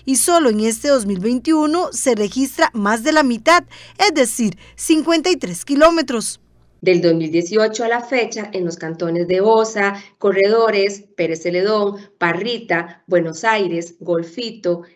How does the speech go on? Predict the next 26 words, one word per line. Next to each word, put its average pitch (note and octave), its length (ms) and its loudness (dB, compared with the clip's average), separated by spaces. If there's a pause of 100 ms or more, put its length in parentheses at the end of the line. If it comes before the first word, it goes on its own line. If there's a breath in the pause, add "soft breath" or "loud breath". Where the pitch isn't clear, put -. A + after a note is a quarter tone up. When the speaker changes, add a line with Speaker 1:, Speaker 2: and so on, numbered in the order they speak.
(140 loud breath)
Speaker 2:
Quepos, A3+ 640 -4
Cotogruz F#3+ 760 -2
y A#3+ 140 -6
Acosta, A3+ 680 -2 (220 loud breath)
los G3+ 180 2
delincuentes A#3 720 -2
han B3 100 -4
sustraído G#3+ 640 -4
más A3 300 -2
de B3+ 80 0
noventa G3 360 -2
kilómetros F#3 520 -2
de G3 120 -4
cable F#3+ 300 0
telefónico, F#3+ 920 -4 (340 soft breath)
de E3+ 140 -2
los D#3 180 -6
cuales G3 540 2
cincuenta F3 380 -6
y E3+ 40 -10
tres A#3+ 300 -2
kilómetros F#3+ 640 -4
corresponden G3 640 -4
a D#3 80 -4
este E3 300 -6
año. C3+ 240 -10